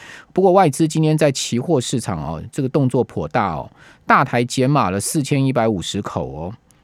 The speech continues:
好，净多单流仓部位下降到两万四千八百零九口。好，小台也卖超，好，八百八十口。好，小台的净多单流仓是九千七百八十一口，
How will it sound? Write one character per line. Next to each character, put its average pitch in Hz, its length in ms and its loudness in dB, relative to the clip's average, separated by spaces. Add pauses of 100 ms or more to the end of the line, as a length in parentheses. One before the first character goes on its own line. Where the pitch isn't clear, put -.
好， 107 180 -4
净 165 200 0
多 156 140 2
单 151 160 4
流 127 160 2
仓 143 220 0
部 139 140 -2
位 127 120 2
下 131 220 2
降 127 160 2
到 123 120 4
两 98 260 -2
万 127 180 2
四 120 240 -4
千 113 240 0
八 113 220 0
百 90 160 -2
零 90 180 -2
九 98 220 -2
口。 - 260 -10 (380)
好， 113 120 -2
小 110 160 0
台 120 140 0
也 143 100 4
卖 123 200 2
超， 120 340 -2 (240)
好， 107 160 -4
八 135 160 2
百 117 100 2
八 117 160 0
十 117 140 -4
口。 - 320 -8
好， 90 140 -6
小 104 160 -4
台 113 120 0
的 123 80 2
净 123 200 -2
多 123 120 2
单 120 140 2
流 104 140 0
仓 117 280 -2 (380)
是 120 300 -2
九 95 240 -2
千 123 240 0
七 123 220 -4
百 90 200 -2
八 110 240 -2
十 - 180 -6
一 101 140 -4
口， - 220 -6